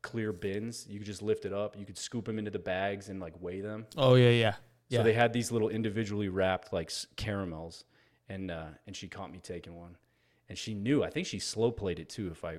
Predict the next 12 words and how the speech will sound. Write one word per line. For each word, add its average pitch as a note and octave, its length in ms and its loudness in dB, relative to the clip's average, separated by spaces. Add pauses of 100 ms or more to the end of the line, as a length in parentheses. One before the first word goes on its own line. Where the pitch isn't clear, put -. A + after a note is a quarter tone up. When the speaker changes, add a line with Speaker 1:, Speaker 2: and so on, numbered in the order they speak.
Speaker 1:
remember F2 420 -6
it - 80 -10
right. E2+ 320 -10
And G2+ 100 -10
then G#2 80 -4
when G#2 100 -2
we G2+ 80 -2
got G2 220 0
up F#2+ 140 2
to G2+ 80 -8
the E2+ 100 -4
register, F2+ 680 -6